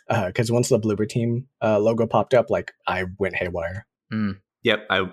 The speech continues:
Speaker 3: I was like, "Oh, I'm not buying this."
Speaker 2: Two games I just wanna bring up real quick. Uh, Alan Wake Two. Uh, last year, I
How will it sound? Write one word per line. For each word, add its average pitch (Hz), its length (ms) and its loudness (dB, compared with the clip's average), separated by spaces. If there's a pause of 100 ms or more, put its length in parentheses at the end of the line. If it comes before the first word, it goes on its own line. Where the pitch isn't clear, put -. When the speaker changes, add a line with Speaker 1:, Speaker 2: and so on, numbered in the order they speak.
(120)
Speaker 3:
I 90 80 2
was 98 240 -2 (580)
like, 101 260 -6
"Oh, 139 100 4
I'm 127 140 2
not 123 120 2
buying 90 220 -4
this." 92 220 -6 (1300)
Speaker 2:
Two 247 120 6
games 185 240 6
I - 20 4
just 147 140 2
wanna 151 120 6
bring 127 160 2
up 120 120 -2
real 117 120 6
quick. - 280 0 (260)
Uh, 98 380 2
Alan 135 240 2
Wake 120 200 0
Two. 123 380 -2 (220)
Uh, 101 240 0
last 107 480 -4
year, 104 580 0 (240)
I 95 480 -4